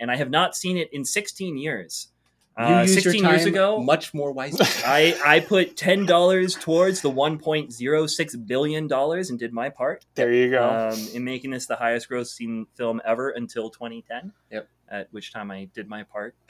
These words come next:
Speaker 1: in
Speaker 2: <laughs>
Speaker 1: making Avatar the
Speaker 2: Dethroning
Speaker 1: highest gross-
Speaker 2: it?
Speaker 1: <laughs> Yeah. Which I'm still ashamed of. But yeah, yeah, that's, uh, yeah. I, I love the pirates.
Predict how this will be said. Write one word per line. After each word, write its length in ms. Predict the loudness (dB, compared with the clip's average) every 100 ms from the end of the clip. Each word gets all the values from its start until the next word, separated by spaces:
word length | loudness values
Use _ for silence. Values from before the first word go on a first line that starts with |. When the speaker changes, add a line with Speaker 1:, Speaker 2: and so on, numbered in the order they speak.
| -14
Speaker 1:
in 300 | -12 -10 -12 -14
Speaker 2:
<laughs> 80 |
Speaker 1:
making 280 | -14 -14 -12
Avatar 380 | -12 -12 -4 -2
the 60 | 0
Speaker 2:
Dethroning 640 | 2 2 4 6 6 4
Speaker 1:
highest 160 | 4 0
gross- 120 | 4
Speaker 2:
it? 600 | 6 6 4 0 0 -2
Speaker 1:
<laughs> 480 | -2 -4 -6 -6 -4
Yeah. 80 | -6 -8 -18 -16 -12
Which 180 | -4
I'm 140 | -4 -4
still 220 | -4 -4
ashamed 320 | -4 -6 -8
of. 140 | -12 -14 _ _ _ _ _ _ _ _
But 180 | 0 2
yeah, 300 | 0 -2 -4 _ _ -16
yeah, 260 | -14 -14 -18 -12
that's, 440 | -10 -10 -12 -6
uh, 480 | -2 -2 -2 -2 -6 -8 -4
yeah. 220 | -2 -4 -12 _ _ _ _
I, 260 | -2 0 2
I 80 | 2
love 280 | 4 4 2
the 100 | 0
pirates. 760 | 0 2 2 0 -6 -10 -10